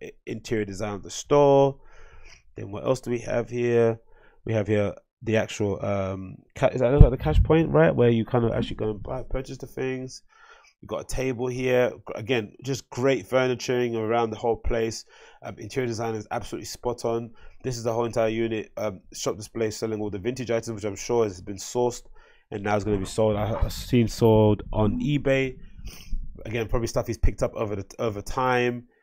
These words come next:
He's always been a stickler for really old vintage books, which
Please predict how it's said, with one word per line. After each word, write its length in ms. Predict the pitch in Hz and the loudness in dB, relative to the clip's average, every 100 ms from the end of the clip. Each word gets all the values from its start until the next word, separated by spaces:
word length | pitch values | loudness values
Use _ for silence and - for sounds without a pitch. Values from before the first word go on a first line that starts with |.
| _ - | _ -8
He's 100 | 110 | 0
always 140 | 123 | 0
been 140 | 104 107 | 0 -4
a 40 | |
stickler 440 | - - 117 113 | -6 -6 -4 -4
for 120 | 107 101 | -4 -6
really 280 | 98 107 101 | -4 -4 -4
old 260 | 107 104 92 | -2 -4 -4
vintage 320 | 107 117 90 | -10 -10 -4
books, 280 | 120 104 107 | -4 -4 -12
which 160 | 101 | -14